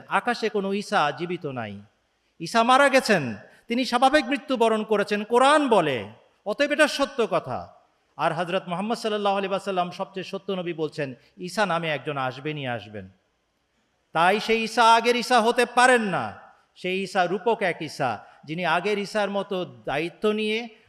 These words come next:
আগের ঈসার মতো যুগে, আগের ঈসার মতো চিকিৎসা পদ্ধতি নিয়ে আগমন করবেন হযরত মুহাম্মদ সাল্লাল্লাহু আলাইহি ওয়াসাল্লামের উম্মতে। তার চাকরদের মধ্য থেকে সেই ঈসার জন্ম হবে এবং তিনি হচ্ছেন হযরত মির্জা গোলাম আহমদ কাদিয়ানী আলাইহিস সালাতু ওয়াস সালাম।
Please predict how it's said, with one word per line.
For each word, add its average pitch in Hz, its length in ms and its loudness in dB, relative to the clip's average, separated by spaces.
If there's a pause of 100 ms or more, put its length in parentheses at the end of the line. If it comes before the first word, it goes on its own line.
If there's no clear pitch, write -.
(100)
আগের 175 320 0
ঈসার 202 240 -2
মতো 190 300 -4
যুগে, 208 600 0 (160)
আগের 190 320 2
ঈসার 220 280 -2
মতো 226 600 -4 (120)
চিকিৎসা 247 560 -4
পদ্ধতি 208 380 -4
নিয়ে 202 160 -6
আগমন 190 440 -4
করবেন 170 420 -4
হযরত 170 360 -4
মুহাম্মদ 220 380 -2
সাল্লাল্লাহু 226 420 -2
আলাইহি 208 140 -2
ওয়াসাল্লামের 196 460 -6
উম্মতে। 143 480 -10 (320)
তার 196 340 6
চাকরদের 226 480 2
মধ্য 196 260 -4
থেকে 180 280 -8
সেই 165 220 -8
ঈসার 156 280 -6
জন্ম 143 240 -8
হবে 113 360 -10 (240)
এবং 175 300 -4
তিনি 202 240 -2
হচ্ছেন 175 320 -6
হযরত 156 360 -8
মির্জা 147 320 -8
গোলাম 143 420 -4
আহমদ 139 300 -8 (100)
কাদিয়ানী 123 500 -6
আলাইহিস 117 260 -12
সালাতু 110 300 -14
ওয়াস 107 160 -20
সালাম। 92 280 -20